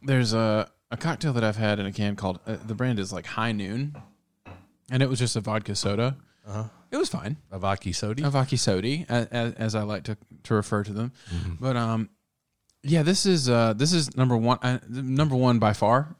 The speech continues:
Speaker 2: Yeah.
Speaker 1: uh, in my book. I'm worried that we have hit a, we're gonna hit a plateau.
Speaker 2: Hold on now. We've got, let's
Speaker 1: We've
Speaker 2: go with the lower one
Speaker 1: Yeah.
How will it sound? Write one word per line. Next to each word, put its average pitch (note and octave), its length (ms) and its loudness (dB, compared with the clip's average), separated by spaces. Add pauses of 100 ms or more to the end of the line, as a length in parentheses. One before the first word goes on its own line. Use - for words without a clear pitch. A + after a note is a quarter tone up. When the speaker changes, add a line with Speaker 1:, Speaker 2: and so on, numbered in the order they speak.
Speaker 2:
Yeah. A#2 180 4
Speaker 1:
uh, A#2 120 2
in B2 140 2
my C3 140 4
book. C#3 240 4
I'm A2+ 240 2
worried F3+ 420 0
that B2+ 100 0
we A#2 160 -4
have G#2+ 180 -2
hit B2 380 0 (500)
a, G#2 80 -4 (180)
we're A#2+ 140 0
gonna A2+ 160 0
hit A#2 80 2
a G#2+ 40 -2
plateau. G2+ 300 -2
Speaker 2:
Hold D#3+ 180 8
on F3+ 200 8
now. E2 180 2
We've A2+ 200 4
got, D#3 240 8
let's C#3 180 8
Speaker 1:
We've C3+ 80 8
Speaker 2:
go C#4 120 10
with A3+ 100 6
the D#3 100 8
lower B2 400 8
one E3 360 4
Speaker 1:
Yeah. C#3 220 0